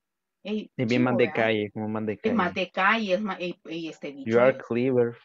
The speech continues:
Speaker 2: for
Speaker 1: este
Speaker 2: the
Speaker 1: bicho,
Speaker 2: math.
Speaker 1: eh, ajá, o sea, este bicho es, es, es la mera salsa, dice la gente.
Speaker 2: Ujú.
Speaker 1: Clever.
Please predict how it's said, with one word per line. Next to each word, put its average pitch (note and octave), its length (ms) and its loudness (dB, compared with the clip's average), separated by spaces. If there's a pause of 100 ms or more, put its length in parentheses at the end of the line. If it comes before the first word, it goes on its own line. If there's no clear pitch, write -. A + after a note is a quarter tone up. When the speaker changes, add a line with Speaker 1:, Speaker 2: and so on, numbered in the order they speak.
(160)
Speaker 2:
for G2 60 -6
Speaker 1:
este A#2 120 2
Speaker 2:
the G#2+ 120 0
Speaker 1:
bicho, G#2 340 2 (240)
Speaker 2:
math. - 140 -4
Speaker 1:
eh, - 340 -6
ajá, F3+ 920 -2
o - 80 -20
sea, D#3+ 140 -6
este E3 200 -6
bicho G#3+ 340 -4
es, G#3+ 200 0
es, G#3 240 -4
es G#3+ 60 -4
la G3+ 120 -2
mera A3 240 -2
salsa, A#3+ 400 2
dice E3 220 -4
la D3+ 120 -8
gente. C#3 400 -12 (540)
Speaker 2:
Ujú. A#3 60 -2
Speaker 1:
Clever. A#2 520 0